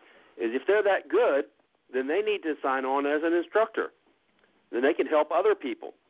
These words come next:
If they're, if you're that, you can tell them, "If you're that good,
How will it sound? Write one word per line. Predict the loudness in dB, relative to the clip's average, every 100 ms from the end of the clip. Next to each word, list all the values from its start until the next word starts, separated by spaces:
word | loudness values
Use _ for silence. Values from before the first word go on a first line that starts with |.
| _
If | -12 -2
they're, | 2 2
if | 2
you're | 2 2
that, | 2 -4
you | -6
can | -10 -6
tell | -2 -2
them, | -4
"If | -2
you're | -2 2
that | 0 -2
good, | -2 0 0